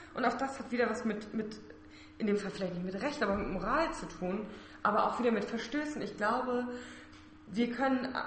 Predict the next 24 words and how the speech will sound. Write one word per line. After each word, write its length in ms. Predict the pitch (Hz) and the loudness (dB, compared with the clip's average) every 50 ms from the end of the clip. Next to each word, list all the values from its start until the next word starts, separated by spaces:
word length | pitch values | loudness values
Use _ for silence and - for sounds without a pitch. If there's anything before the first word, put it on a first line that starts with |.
| - - | -2 0
einen 360 | - 214 214 214 214 208 202 - - - - - - - - | 2 2 2 2 0 -2 -4 -6 -6 -10 -12 -16 -18 -14 -2
gemeinsamen 720 | - 226 220 214 208 214 247 294 311 285 247 247 233 226 220 | 0 2 4 6 6 6 6 4 4 2 2 2 4 4 2
moralischen 540 | 208 190 202 214 233 262 240 - - - - - | 2 4 6 6 6 6 4 2 -2 -4 -4 -2
Anspruch 420 | - 160 - - - - 170 170 170 170 - - - - - - - | -2 -2 -2 -6 -6 -6 -4 -4 -4 -6 -10 -12 -14 -16 -16 -8 -2
nur 200 | 214 214 220 214 | 2 4 6 6
dann 380 | 214 220 254 302 349 339 - - | 6 6 6 6 6 4 2 0
aufrechterhalten, 920 | - 202 202 - - 196 190 - - - 180 180 185 180 - - 226 220 - - - - - | 0 0 0 -2 -4 -4 -4 -4 -4 -4 -2 -2 -2 -2 -2 -2 -4 -4 -6 -8 -12 -14 -2
wenn 200 | 196 214 214 220 | 0 2 2 4
wir 120 | 196 214 202 | 4 4 4
nicht 420 | 214 247 302 311 - - - - - - - - - - - - - | 4 4 4 2 0 -2 -6 -8 -12 -14 -16 -18 -18 -18 -18 -18 -8
jeden 280 | - - 277 294 - 302 | 2 4 4 4 4 2
Tag 260 | 285 - 220 240 247 - | 2 2 2 2 2 0
vierundzwanzig 500 | - 254 254 226 - 240 226 - 208 - | 0 0 -2 0 -2 -4 -4 -4 -6 -6
Stunden 320 | - - 254 247 - 240 | -2 -2 -2 0 0 0
lang 320 | 226 220 214 220 220 220 226 - - - - - - - | 2 2 2 2 2 -2 -4 -8 -10 -14 -16 -18 -6 -4
dazu 260 | 220 214 - - - - | -4 -4 -2 -2 -2 -2
gezwungen 540 | 202 196 - - - 240 269 277 262 226 | -2 -4 -6 -4 0 2 2 4 4 4
werden, 240 | 233 226 220 220 - | 4 4 4 2 0
uns 140 | 220 208 - | -2 -4 -6
daran 260 | - 220 208 208 202 | -6 -4 -4 -4 -6
zu 120 | - - 190 - - | -6 -8 -10 -10 -8
halten. 300 | 277 277 - - - 190 180 - - - - - - - | -8 -8 -8 -8 -10 -12 -12 -14 -16 -18 -18 -20 -4 0
Weil 120 | 240 226 | 2 4
das 120 | 226 220 | 4 4